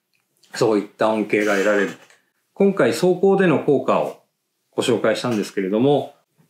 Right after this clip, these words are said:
それ以外もですね、音響が良くなったりとか、様々な効果が得られます。このノンレジケーブルは長さが合えばですね、次の乗り換えたお車にも装着可能です。外してね、つけることも可能です。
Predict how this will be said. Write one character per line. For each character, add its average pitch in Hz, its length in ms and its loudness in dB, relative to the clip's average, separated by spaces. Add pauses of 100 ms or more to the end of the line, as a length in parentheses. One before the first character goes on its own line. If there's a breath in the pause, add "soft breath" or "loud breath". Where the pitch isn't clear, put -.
そ - 160 0
れ 196 120 4
以 196 40 4
外 156 140 2
も 98 120 -2
で 92 60 -8
す - 140 -10
ね、 - 340 -2 (460)
音 123 220 0
響 123 220 0
が 117 100 0
良 131 120 2
く 139 100 0
な 95 80 -2
っ - 60 -10
た 98 60 -10
り 85 120 -8
と 87 120 -8
か、 - 320 -14
様 135 260 0
々 110 200 0
な 92 80 -4
効 98 180 -10
果 95 140 -16
が 95 140 -18
得 95 100 -10
ら 98 100 -4
れ 101 80 -4
ま 101 140 -6
す。 - 100 -18 (340)
こ 123 100 0
の 123 80 2
ノ 135 140 2
ン 165 40 4
レ 165 100 2
ジ 160 140 0
ケ 175 160 2
ー - 20 0
ブ 143 120 2
ル 135 100 4
は 165 380 0
長 180 220 2
さ 151 100 -2
が 120 100 0
合 120 60 2
え - 20 0
ば 95 100 0
で 90 60 -4
す - 140 -10
ね、 107 200 -2
次 139 220 0
の 120 300 0 (200)
乗 113 120 -2
り 135 60 2
換 147 140 2
え - 40 -2
た 139 100 0
お 131 100 0
車 123 280 0
に 95 60 0
も 87 100 -6
装 113 180 -4
着 - 220 -4
可 113 140 -2
能 107 100 0
で 104 80 0
す。 - 80 -10
外 110 240 -2
し - 100 -4
て 101 100 -4
ね、 120 260 -6 (400)
つ - 100 -16
け 123 100 2
る 107 80 0
こ 113 80 -4
と 107 100 -10
も 131 280 -2
可 - 100 -4
能 92 140 -2
で 85 100 -4
す。 - 300 -14